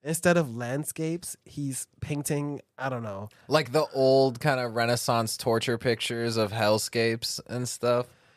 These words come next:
Speaker 1: You
Speaker 2: where
Speaker 1: know.
Speaker 2: it's like the beast in the middle and then just bodies distorted and
Speaker 1: How would that, how
Speaker 2: soul
Speaker 1: would that sound, Chandler?
Speaker 2: Well, <laughs>
Speaker 1: Don't
Speaker 2: we'd
Speaker 1: forget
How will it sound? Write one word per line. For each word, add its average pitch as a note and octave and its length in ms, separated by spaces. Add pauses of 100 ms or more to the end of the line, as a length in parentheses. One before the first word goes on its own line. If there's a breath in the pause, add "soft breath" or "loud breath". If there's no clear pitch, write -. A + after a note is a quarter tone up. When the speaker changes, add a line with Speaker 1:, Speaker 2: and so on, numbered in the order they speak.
(180 soft breath)
Speaker 1:
You C3 60
Speaker 2:
where A#2+ 160
Speaker 1:
know. A#2+ 60
Speaker 2:
it's A2 120
like A2 260
the B2 100
beast A2 500
in A2+ 120
the A2 80
middle A2+ 560
and A2 140
then A2+ 140
just A2 200 (480)
bodies G#2+ 640
distorted G#2+ 1000
and F#2 280 (120)
Speaker 1:
How F3 140
would E3+ 140
that, D3 80
how D#3 100
Speaker 2:
soul E3+ 80
Speaker 1:
would D#3 100
that D3+ 200
sound, G#3+ 220
Chandler? D3 420 (1040 soft breath)
Speaker 2:
Well, F2+ 520 (200 loud breath)
<laughs> - 200
Speaker 1:
Don't A#3 1300 (420 loud breath)
Speaker 2:
we'd G3+ 200
Speaker 1:
forget F3 420